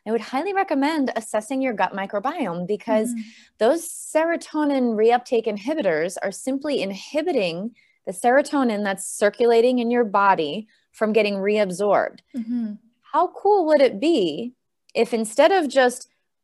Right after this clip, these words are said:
Speaker 1: preventing the reabsorption of the little amount of serotonin that in your body, and rather that, how cool it, would it be to be actually able to produce more,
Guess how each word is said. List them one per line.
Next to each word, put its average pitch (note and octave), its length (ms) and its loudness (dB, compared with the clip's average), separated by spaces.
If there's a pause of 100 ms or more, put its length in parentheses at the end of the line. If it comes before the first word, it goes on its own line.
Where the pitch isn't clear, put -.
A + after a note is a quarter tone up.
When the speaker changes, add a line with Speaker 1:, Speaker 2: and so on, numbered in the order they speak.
(100)
Speaker 1:
preventing A#3+ 640 4
the G#3 80 0
reabsorption G3+ 880 2
of F3 220 -2
the E3+ 260 4 (180)
little B3+ 400 10
amount A#3 340 6
of G3+ 80 0
serotonin G#3+ 580 0
that F3 100 -2
in F#3+ 100 -4
your F#3 120 -2
body, F#3+ 520 2 (460)
and G#3 240 -4
rather E4+ 260 6
that, C4+ 360 4 (240)
how - 200 -2
cool E4+ 220 0
it, - 180 4
would B3 140 4
it F#3+ 100 4
be C#4 120 0
to A#3 80 2
be G3+ 120 0
actually C4+ 440 2
able G#3+ 220 2
to G3 400 -2 (140)
produce E4 360 6
more, F4+ 360 4